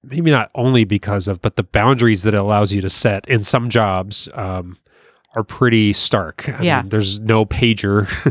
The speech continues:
Speaker 1: <laughs> There's no, there might be a disaster pager or disaster call out type of scenario, but certainly figuring out exactly how to set your schedule up and then not worrying about, um, other aspects of it, whether it's meeting or call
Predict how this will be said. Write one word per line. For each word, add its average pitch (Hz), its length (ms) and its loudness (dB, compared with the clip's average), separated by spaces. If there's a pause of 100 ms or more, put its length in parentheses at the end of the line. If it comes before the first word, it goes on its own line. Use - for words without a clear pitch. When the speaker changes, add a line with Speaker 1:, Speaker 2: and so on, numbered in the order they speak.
(180)
Speaker 1:
<laughs> - 160 -20
There's 110 260 2
no, 104 340 2
there 107 120 2
might 110 220 2
be 110 180 4
a 98 240 0 (640)
disaster 107 540 0
pager 101 480 0 (160)
or 101 220 -2
disaster 104 800 0
call 120 280 0
out 95 240 0
type 98 220 -6
of 95 100 -4
scenario, 95 440 -4
but 90 260 -8 (300)
certainly 110 720 2 (240)
figuring 107 400 0
out 101 140 2
exactly 101 540 0
how 104 160 0
to 95 100 -2
set - 180 -2
your 104 100 -4
schedule 98 440 0
up 95 200 0
and 95 120 0
then 95 160 0
not 98 260 -2
worrying 95 300 0
about, 90 340 -2 (480)
um, 87 720 -4
other 101 240 4
aspects 98 480 0
of 92 120 0
it, 95 140 -2
whether 98 240 2
it's 90 140 -2
meeting 98 360 2
or 92 80 -6
call 98 580 0